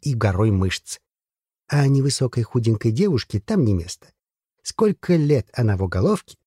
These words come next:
столько приходится ловить на себе такие вот недоверчивые взгляды. И столько лет доказывать свою состоятельность,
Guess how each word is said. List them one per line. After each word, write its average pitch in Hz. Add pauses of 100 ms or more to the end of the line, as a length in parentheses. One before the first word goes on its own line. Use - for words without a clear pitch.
(280)
столько 202
приходится 143
ловить 113
на 110
себе 110
такие 104
вот 107 (220)
недоверчивые 107
взгляды. 90 (360)
И 151
столько 113
лет 156
доказывать 165
свою 120
состоятельность, 90